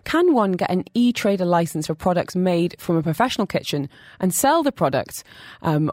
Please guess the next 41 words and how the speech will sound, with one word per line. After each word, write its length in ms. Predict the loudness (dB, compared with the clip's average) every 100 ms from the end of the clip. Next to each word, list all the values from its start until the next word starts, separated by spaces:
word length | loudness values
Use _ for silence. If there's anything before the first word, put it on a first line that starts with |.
| 0
online 600 | 0 2 2 0 0 -2
and 160 | -2 0
offline 600 | 0 0 -4 -2 -4 -6
with 100 | -4
a 40 | 0
long 180 | 0
shelf 340 | -2 -6 -8 -10
life?" 240 | -14 -14 -8
So 280 | -2 -2 0
I 60 | -2
think 240 | -2 -4
food 320 | -2 0 2
is 120 | 0
perhaps 360 | -2 -4 -4 -2
one 180 | -2 -2
of 140 | -4
the, 120 | -8 -6
one 120 | -4
of 80 | -4
the 60 | -4
trickiest 500 | -6 -8 -6 -4 -2
areas 320 | 0 0 -2
to, 320 | -6 -10 -8 -4
and 100 | -2
for, 180 | -2 -4
for 200 | -4 -4 -4 _ -4
good 160 | -2
reason. 380 | 0 -2 -2 -6
You 120 | -2
know, 60 | 0
you 120 | 2
wanna 140 | 0 0
make 160 | -4
sure 180 | -2 -2
you're 140 | -2
protected 420 | -4 -6 -6 -4 -4
and 80 |
that 80 | -2
your 140 | -2 -4
customers 440 | -6 -6 -6
are, 60 | -6